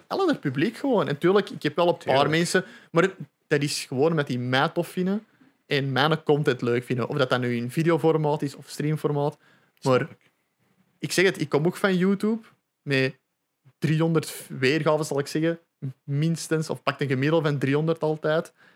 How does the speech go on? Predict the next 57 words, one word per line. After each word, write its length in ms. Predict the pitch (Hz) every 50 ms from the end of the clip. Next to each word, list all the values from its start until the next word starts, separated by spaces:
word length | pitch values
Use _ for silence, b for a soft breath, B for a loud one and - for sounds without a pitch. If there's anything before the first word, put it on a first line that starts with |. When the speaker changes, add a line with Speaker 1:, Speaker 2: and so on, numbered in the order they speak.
| b b b
Speaker 1:
Die, 120 | b 151 135
die 100 | 143 147
andere 200 | 156 165 170 135
driehonderd, 500 | 131 139 143 139 160 165 175 190 - -
die 140 | 151 143 127
gaan 220 | - 131 113 117
niet 100 | 127 131
naar 140 | 147 147 127
Twitch, 280 | - 131 127 123 - -
hè. 100 | 131 139 - b b b
Dat 100 | b 131
is 80 | - -
fifteen 440 | - 143 127 - - 123 120 117 117
man, 180 | 120 120 113
hè, 120 | 117 143 208 - _ _ _ _
van 100 | 127 127 135 127 123
de 60 | 127
Speaker 3:
Mhm. 60 | 107
Speaker 1:
driehonderd 500 | 131 135 139 143 143 143 147 - - - 202 156 - _ _ _ _ _ _ _ _ _
dat 280 | - 135 123 151 139 - _
kwamen 500 | _ - 151 143 139 143 151 160 165 180 160
in 60 | 156
het 100 | 151 131
begin. 400 | 147 131 - - 147 170 196 - b b b b
En 80 | b 151
daar 100 | 165 165
was 120 | 165 -
ik 120 | 175 147 147
al 100 | 123 117
heel 220 | 127 127 127 127
content 420 | - 123 120 123 - 113 117 117
van. 240 | - 110 107 - 143 - _ _ _ _ _ _ _ _ _ _ _ _ _ _ _ _ _ _ -
Want 420 | 120 123 123 123 123 123 - - _
ja, 200 | - 135 127 139
dat 120 | 135 117
is 100 | 127 151
ook 80 | 170 -
zo. 80 | - 170
Want 260 | 135 127 131 - _ _
ook 200 | - 208 208 -
als 180 | - 165 165 -
je 120 | - 160
pakt, 200 | - - 139 -
want 140 | - 160 147
je 60 | -
kunt 180 | _ - 160 131
op 100 | 117 -
YouTube 300 | 160 180 202 190 151 -
ook 120 | 214 214 -
streamen. 500 | - - - 220 180 165 143 117 107 104
En 400 | - _ _ _ _ - 135 135
het 40 | 127
is 60 | 147
Speaker 3:
Mhm. 40 | 156 185
Speaker 1:
ook 60 | -
grappig, 280 | - 180 190 226 180 170
like, 200 | 160 147 -